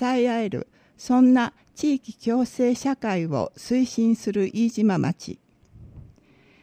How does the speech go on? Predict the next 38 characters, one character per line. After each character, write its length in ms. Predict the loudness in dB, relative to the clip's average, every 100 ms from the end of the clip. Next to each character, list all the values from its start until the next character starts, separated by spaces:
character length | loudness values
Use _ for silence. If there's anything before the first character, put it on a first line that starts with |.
| _ _
地 200 | 0 2
域 180 | 2 4
の 240 | 4 2 -2 -16 _
様 340 | -8 0 4 4
々 260 | 4 4
な 140 | 4 0
取 240 | -2 -2
り 40 | -2
組 260 | 2 4
み 60 | 4
を 100 | 0
知 200 | -4 -4
り 220 | -2 -2
合 140 | -2
う、 80 | -6 -12 _ _ _ _
広 360 | -2 4 6
め 180 | 4 4
る、 240 | 0 -2 -4 _
つ 140 | 2
な 180 | 4 4
が 140 | 4 2
る 120 | 0
時 140 | -2
間。 340 | -4 -4 -4 -8 -18 -20 -20 -20 -20 -20 -20 _ _ _ _ _ -4
そ 160 | 0
し 180 | 0 0
て 260 | 0 0 -2 _ -2
一 120 | -2
歩 300 | -2 -6 -4
を 100 | -2
踏 140 | 2
み 120 | 4 4
出 120 | 2
し 160 | 2
ま 120 | 2 2
し 180 | -2
ょ 80 |
う。 60 | -4